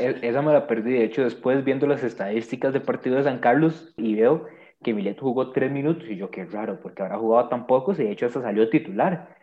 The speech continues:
Y bueno, y ahora que me comentas, ese golpe me lo perdí y probablemente haciendo algo de la U, pero sí, bueno, ah,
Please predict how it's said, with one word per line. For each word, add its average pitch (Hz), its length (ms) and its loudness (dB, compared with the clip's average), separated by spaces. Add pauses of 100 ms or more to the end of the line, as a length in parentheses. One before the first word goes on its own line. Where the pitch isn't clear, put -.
(300)
Y 104 200 -4
bueno, 104 240 2
y 92 100 -2
ahora 98 200 2
que 120 100 -2
me 117 100 0
comentas, 110 420 0
ese 113 160 -2
golpe 117 280 2
me 123 100 0
lo 113 160 2
perdí 101 240 -4
y 113 460 -2 (200)
probablemente 117 580 0
haciendo 110 280 0
algo 113 220 4
de 117 80 6
la 104 120 2
U, 135 260 0 (560)
pero 104 180 2
sí, 135 300 4
bueno, 110 280 0
ah, 98 220 -6